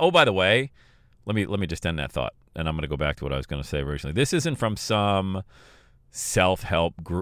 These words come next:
uh, book or some seminar I went to or some tape I listened to, or it's not from my pastor. This is just me. It's my thoughts about, you know, what people think about you and what people think about me. So,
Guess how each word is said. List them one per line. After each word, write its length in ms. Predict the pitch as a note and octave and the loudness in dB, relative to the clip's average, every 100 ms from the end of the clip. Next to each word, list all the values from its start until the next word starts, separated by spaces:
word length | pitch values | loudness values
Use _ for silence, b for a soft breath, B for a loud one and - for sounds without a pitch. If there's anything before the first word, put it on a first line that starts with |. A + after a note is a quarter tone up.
| - | -2
uh, 240 | E2+ D2+ | 0 0
book 800 | C#2+ C2 F2+ F2+ F2 F2 F2 - | -2 -2 2 2 2 0 -2 -4
or 80 | C#2+ | -10
some 220 | - G#2+ | -6 -6
seminar 500 | - G#2 F#2+ F2+ F2 | -2 -2 -2 -2 0
I 40 | |
went 300 | E2+ E2+ F2 - | 0 -2 -4 -4
to 640 | E2+ E2 E2 E2 E2 E2 | -2 -2 0 -2 -2 -4
or 160 | D2 C#2+ | -4 -4
some 240 | - A2 | -4 -4
tape 320 | - G#2 G2 | -2 -2 0
I 100 | F#2 | 0
listened 360 | F2+ F#2 - E2+ | 0 -2 -2 -4
to, 560 | - E2+ E2+ E2+ F2 | 0 0 2 0 -2
or 140 | D#2 C#2+ | -4 -6
it's 140 | - | -8
not 180 | F2 F2 | -8 -8
from 160 | - G2+ | -6 -4
my 140 | F#2+ | -6
pastor. 1000 | - - F2 E2+ E2+ - F2 E2 D#2+ - | -6 -4 0 0 0 -2 -2 0 -2 -4
This 280 | F#2 A#2 F#3+ | 0 2 2
is 80 | F#3+ | 0
just 200 | G#2 D#2 | -2 -4
me. 180 | G2 C3+ | -2 -2
It's 280 | - G#2 | -2 -6
my 180 | F2+ F2 | -4 -4
thoughts 440 | F#2 - A2 D#2 - | -2 4 4 4 -2
about, 360 | D#2 D#2+ D#2+ - b b b b b _ | -4 -2 -4 -8 b b b b b _
you 140 | E2+ F#2 | -2 0
know, 260 | D#2 D2 - - | 0 -2 -6 -12
what 320 | E2 G2+ - | 2 2 2
people 260 | A2 E2+ | -2 -4
think 220 | D2+ C#3 D#3+ | -2 0 0
about 340 | E2 B1+ B1+ - | 0 -2 -4 -10
you 420 | - E2 A#2 C3 E3 | -4 2 2 2 0
and 160 | D2 - | -4 -8
what 200 | E2 F2+ | -6 -4
people 180 | G#2 E2+ | -2 -2
think 160 | G2+ | -4
about 240 | E2+ D2 C2 | -2 -4 0
me. 300 | B2 C#3 - | 2 2 0
So, 400 | - A2+ G2 F2+ | 0 2 4 2